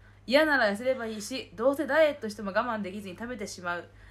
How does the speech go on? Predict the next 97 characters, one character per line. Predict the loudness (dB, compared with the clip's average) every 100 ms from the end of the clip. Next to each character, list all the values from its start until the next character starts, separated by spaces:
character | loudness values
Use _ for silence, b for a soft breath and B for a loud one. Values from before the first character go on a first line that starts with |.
| -2
ど | 4
う | 4
し | 4
よ | -2
う | 0
も |
な | 0
い | 0
デ | 0
ブ |
な | -4
ん | -6
だ | -8
か | 2
ら。 | 2
<laughs> | 6 4 4 -10 -4 -4 -4 -10 -10 -14 -14 -6 -2 8
デ | 8
ブ | 8 6
と | 0
言 | 6
わ | 6
れ | 6
る | 4
ぐ |
ら | 6
い | 6
当 |
た | 4
り | 2
前 | 0 -2
じ | 2
ゃ |
な | 2
い |
で | 2
す | -4
か。 | 0 0 0 B B B
自 | 4 6
分 | 4
が | 4 4
悪 | 4
い | 0
こ | -4
と | -4
に | -4
気 | -4
づ | -8
い |
て | -6
な | -4
い |
ん | -4
で | -6
す | 0
か？ | 0 0 B B B -2
病 | 0
気 | 0
な | 0
ど | 0
が | -2
原 | -2
因 | -8 -8
で | -10
太 | -12
っ |
て | -12 -12
し | -10
ま | -10
う |
人 | -8
た | -6
ち | -4 -4
は |
も | -6 -6
ち | -6
ろ |
ん | -6
し | -4
ょ |
う | -6
が | -6
な | -10
い |
し、 | -10 -10
何 | -8 -10
も | -8
言 | -8
う | -8
つ | -10 -12
も | -10
り | 2
は | 4 4 -2
な | -12
い | -12
で |
す | -14 -10
が。 | -8